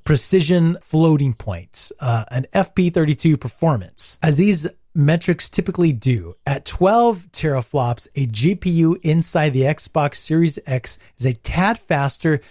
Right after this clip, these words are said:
than an NVIDIA GeForce twenty eighty Super, and just a bit behind the twenty eighty Ti, currently the best graphics cards for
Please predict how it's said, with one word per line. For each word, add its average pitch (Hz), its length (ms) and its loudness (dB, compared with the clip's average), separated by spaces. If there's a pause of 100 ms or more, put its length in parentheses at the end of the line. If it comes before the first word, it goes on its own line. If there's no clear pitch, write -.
(120)
than 139 100 2
an 123 220 0
NVIDIA 185 280 2
GeForce 143 680 -2 (260)
twenty 165 360 0
eighty 151 220 2
Super, 113 560 -2 (300)
and 120 160 -2
just 143 560 0
a 143 80 0
bit 123 260 -2
behind 151 400 2
the 135 80 0
twenty 143 400 0
eighty 131 300 0
Ti, 117 720 -4 (340)
currently 160 440 2
the 123 100 2
best 143 560 -2
graphics 135 560 0
cards 120 480 -2
for 104 300 -10